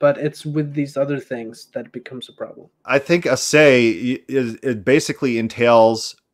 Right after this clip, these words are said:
Speaker 2: a divine pure actuality. That,
Speaker 1: Okay.
Speaker 2: that's, I, they're, they're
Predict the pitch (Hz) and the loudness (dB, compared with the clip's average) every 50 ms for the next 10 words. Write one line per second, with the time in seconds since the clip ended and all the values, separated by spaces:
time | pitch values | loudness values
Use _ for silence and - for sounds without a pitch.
0 | _ _ - 107 107 98 87 90 - 117 95 87 113 113 113 113 113 113 113 - | _ _ -8 -8 -8 -8 -8 -10 -10 -10 -4 0 2 2 2 2 0 -2 -4 -6
1 | - 120 107 104 101 98 90 - - 95 90 87 82 73 65 - _ _ _ _ | -4 -2 0 0 0 0 -2 -4 -8 -8 -8 -6 -8 -8 -10 -14 _ _ _ _
2 | _ _ _ _ _ _ _ _ _ _ _ - - 110 110 90 98 117 117 113 | _ _ _ _ _ _ _ _ _ _ _ -20 -14 -12 -12 -8 -4 -2 -2 -2
3 | - - - - _ _ _ _ - 113 110 - - 131 127 123 - - 208 - | -4 -8 -16 -20 _ _ _ _ -10 -10 -10 -8 -4 0 0 0 0 -2 -8 -18
4 | _ _ _ _ _ _ _ _ 123 117 113 110 104 - | _ _ _ _ _ _ _ _ -4 -2 -2 -2 -4 -6